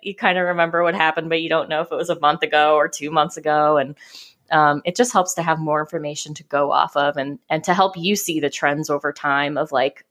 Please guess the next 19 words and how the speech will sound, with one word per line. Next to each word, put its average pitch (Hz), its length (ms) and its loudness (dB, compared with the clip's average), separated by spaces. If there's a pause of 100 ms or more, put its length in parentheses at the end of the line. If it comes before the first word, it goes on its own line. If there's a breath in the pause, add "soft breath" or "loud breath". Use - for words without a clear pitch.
"Oh, 190 500 4 (180)
things 214 280 -2
are 226 180 4
kind 180 300 -2
of - 80 -6
trending 147 420 -6
down." 127 460 -2
So 165 160 2
maybe 160 340 -2
if 165 140 -8
you're, 143 240 0 (380 loud breath)
you're 165 120 2
like 151 260 2
me 156 160 -2
and 147 120 -2
you 156 80 -6
have 151 180 -4
some 151 220 -6
denial 147 640 2